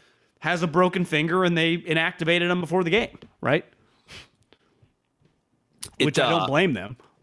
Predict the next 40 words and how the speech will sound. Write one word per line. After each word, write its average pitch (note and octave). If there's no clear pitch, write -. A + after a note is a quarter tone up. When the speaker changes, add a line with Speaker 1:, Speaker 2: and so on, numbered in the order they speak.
Speaker 2:
he D3
feels A#3
Speaker 1:
But G3+
Speaker 2:
like B2
a -
Heisman D3+
candidate, E2
is C3+
what A#2
I G2+
tweeted F#2+
today. -
Like, A2+
that's D3
how, A2+
you F3
know B3+
what D4
it B3
is? C4
It's F3+
what G3
the F3
Jags F#3+
wanted E3+
Laviska C#3+
Shenault C3
to A2
be, -
and C#3
the C3
Jags D3
just C3+
aren't A#2
good C3+
enough A#2
to G#2
make A2
it F#2+
work. G2+